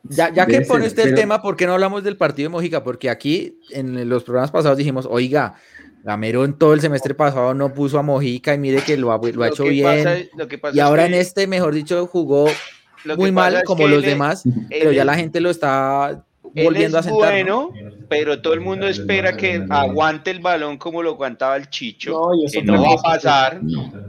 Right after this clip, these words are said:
Speaker 3: Y fuera de eso, cuando a usted le meten, eh, todo ese, todo ese blindaje que mete Santa Fe, pues es muy
Speaker 4: Ya.
Speaker 3: jodido, ¿sí? Es muy jodido. Yo pienso que es muy
Speaker 2: No, a mí,
Speaker 3: jodido.
Speaker 2: a mí, <laughs> a mí me parece que,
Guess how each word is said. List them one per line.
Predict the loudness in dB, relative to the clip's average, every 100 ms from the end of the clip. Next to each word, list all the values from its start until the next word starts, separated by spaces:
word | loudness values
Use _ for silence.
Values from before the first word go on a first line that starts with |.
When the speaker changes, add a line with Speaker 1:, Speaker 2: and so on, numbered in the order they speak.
| -18 -20 -14
Speaker 3:
Y | -10 -6
fuera | -2 0 2
de | 0
eso, | 0 -6 -8
cuando | -8 -8
a | -8
usted | -6 -8
le | -6
meten, | -6 -6 -6 -10 -12 -20 -20 _ _ _ _ _
eh, | -6 -4 -4 -4
todo | -4 -2 -2
ese, | -2 -6 -8 -8
todo | -4 -4
ese | -4 -6 -4 -4
blindaje | -6 -8 -8 -2 -2 -2 -6
que | -8
mete | -10 -10 -12
Santa | -14 -8 -6
Fe, | -6 -6 -6 -8 -12 -14 -18
pues | -16 -12
es | -10
muy | -2 0
Speaker 4:
Ya. | 0
Speaker 3:
jodido, | -2 -6 -6 -8 -10 _ -20 _ _ _ _
¿sí? | -12 -12 -14 _
Es | -20
muy | -20 -16
jodido. | -12 -10 -10 -12
Yo | -10 -8 -8 -12 -20
pienso | -18 -16
que | -4
es |
muy | 0
Speaker 2:
No, | 2
a | 2
mí, | 2
Speaker 3:
jodido. | 0 2
Speaker 2:
a |
mí, | 0 0
<laughs> | -4 -4 -4 -4 -6 -8 -14 -14 _ -20 -20 -20 -6
a | 0
mí | 4 4
me |
parece | 2 2 2 2 0
que, | 0 2 4 4 4